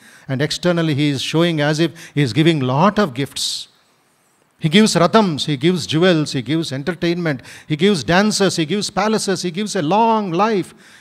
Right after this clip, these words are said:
he gives a place in heaven. "Take this, O Nachiketa, and be happy. Don't ask for that answer."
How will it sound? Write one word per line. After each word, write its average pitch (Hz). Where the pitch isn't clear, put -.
he 190
gives 226
a 220
place 220
in 214
heaven. 180
"Take 202
this, 180
O 160
Nachiketa, 156
and 120
be 151
happy. 151
Don't 151
ask 143
for 131
that 120
answer." 135